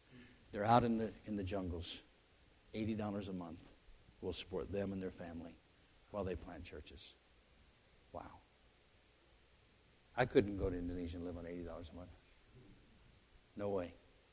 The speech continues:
Impossible. Bushing in Mandarin. <laughs> Bushing. I mean, just couldn't happen. Uh, mdakla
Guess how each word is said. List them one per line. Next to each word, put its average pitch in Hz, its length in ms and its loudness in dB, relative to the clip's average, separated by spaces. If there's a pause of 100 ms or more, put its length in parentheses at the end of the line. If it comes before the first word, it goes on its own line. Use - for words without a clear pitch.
(1120)
Impossible. 131 560 -4 (1900)
Bushing 107 500 4 (1700)
in 95 140 -2
Mandarin. 90 360 -2 (800)
<laughs> - 920 -8
Bushing. - 480 12 (160)
I 87 40 -4
mean, 92 160 -2
just 117 240 2
couldn't 101 200 0
happen. 113 280 -4 (960)
Uh, 87 260 -12
mdakla 107 520 8